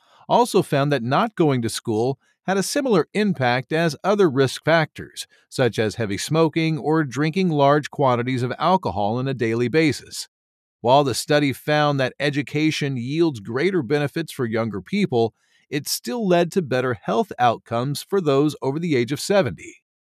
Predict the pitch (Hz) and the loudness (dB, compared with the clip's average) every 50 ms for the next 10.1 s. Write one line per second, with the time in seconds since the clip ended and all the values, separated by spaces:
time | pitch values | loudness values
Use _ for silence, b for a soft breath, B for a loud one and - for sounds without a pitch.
0 | _ _ _ _ _ - - 107 - 131 127 143 160 160 - - - 165 156 139 | _ _ _ _ _ -6 -6 -4 -2 -2 0 2 0 0 0 -2 -4 -4 -4 -4
1 | - 131 113 - 123 123 120 107 - 131 135 117 123 - - 156 170 180 - 190 | -6 -6 -6 -4 -4 -4 -4 -4 -4 -4 -4 -4 -6 -4 -2 0 0 0 0 -2
2 | 185 165 160 147 143 139 151 156 151 120 120 110 104 110 127 165 196 190 - - | -2 0 0 0 0 2 0 0 0 0 -2 -2 0 0 0 0 0 -2 -4 -6
3 | - - 127 113 107 113 117 117 110 131 127 123 117 127 123 113 - - - - | -6 -4 -4 -2 -2 -2 -4 -4 -4 -4 -4 -4 -4 -6 -6 -6 -8 -8 -4 -2
4 | 226 214 143 139 139 139 117 120 131 127 123 117 - 202 202 170 101 - - - | -2 0 0 0 0 0 -2 -4 -6 -4 -6 -4 -2 0 0 0 0 -2 -8 -16
5 | - - _ _ _ _ _ - 135 127 - - 175 - - - 185 143 120 123 | -20 -20 _ _ _ _ _ -4 -4 -4 -2 -2 -4 -2 0 0 0 0 0 -2
6 | 127 123 127 120 - - 127 - _ - 233 247 247 - - 156 - - - - | -2 -2 -2 -2 -2 -4 -6 -6 _ -8 -6 -6 -6 -6 -6 -8 -8 -10 -8 -4
7 | 175 - 233 226 - 190 - - 139 131 135 143 151 - - 139 123 117 110 107 | -2 -2 -2 0 -2 -2 0 0 0 2 2 0 -2 -2 -4 -4 -2 -2 -2 -4
8 | - - 131 117 117 113 - - 175 202 226 226 202 170 147 117 90 135 127 127 | -4 -6 -6 -4 -6 -6 -6 -6 -6 -4 -2 -2 -2 -2 -2 -2 -2 -2 -2 -2
9 | - - - 170 175 185 185 180 180 180 170 - 165 143 127 113 104 101 95 101 | -2 -4 -4 -2 0 0 2 2 2 2 0 0 0 0 2 2 0 0 -2 -2
10 | 113 113 | -4 -6